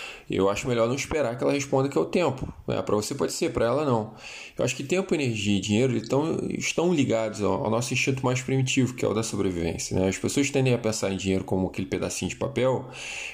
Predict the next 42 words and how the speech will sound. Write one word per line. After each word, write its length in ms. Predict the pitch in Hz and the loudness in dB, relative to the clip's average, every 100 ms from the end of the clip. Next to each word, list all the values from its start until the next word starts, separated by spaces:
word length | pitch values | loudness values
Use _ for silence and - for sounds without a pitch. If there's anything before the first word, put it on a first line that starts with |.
| - | -6
mas, 320 | - 98 95 | -2 -2 0
é, 160 | 107 98 | 2 0
quando 220 | 98 131 | 2 0
eu 60 | 147 | 2
falo 220 | 131 117 | 0 0
de 160 | 98 | -2
dinheiro, 380 | 92 98 95 120 | 0 2 4 4
na 80 | 98 | 2
verdade, 540 | 85 87 98 131 131 | 2 0 0 0 0
eu 60 | 107 | 2
não 120 | 123 | 2
tô 100 | 131 | 0
falando 720 | 131 139 117 127 139 120 - - - - - - - | -2 0 2 2 4 2 0 -8 -16 -16 -16 -10 2
muito 320 | 120 - 302 | 4 4 2
menos 280 | 117 123 104 | 2 0 0
de 120 | 104 | -2
dinheiro 240 | 107 104 | 2 2
vivo, 360 | 110 113 160 165 | 2 2 2 2
mas 340 | 107 107 - - - - - - | 2 2 0 -6 -14 -16 -8 -2
eu 120 | - | 0
quero 160 | 131 | 0
falar 260 | 127 139 131 | -2 -2 -2
sobre 380 | 139 156 143 170 | -2 -2 0 0
riqueza 520 | 165 - - 165 143 | 0 -2 0 2 2
em 60 | 101 | -2
si, 300 | - 87 85 | -2 -2 2
né? 200 | 92 107 | 2 4
E 60 | |
riqueza, 480 | 104 110 131 147 156 | 2 0 0 0 2
ela 140 | 117 | 0
é 60 | 104 | 0
criada 920 | - - 185 175 113 117 139 208 - | -4 -6 -2 0 0 -2 -2 -2 -4
através 360 | - - 120 113 | -10 -4 -2 0
do 60 | - | 0
que 60 | |
a 60 | 107 | 0
gente, 220 | 104 - | 0 -2
a 40 | |
economia, 300 | - 101 95 | -2 2 2
chama 240 | 95 113 110 | 2 0 0
de 80 | 127 | -2
produção. 540 | - - - 120 - | -4 -4 -2 -2 -4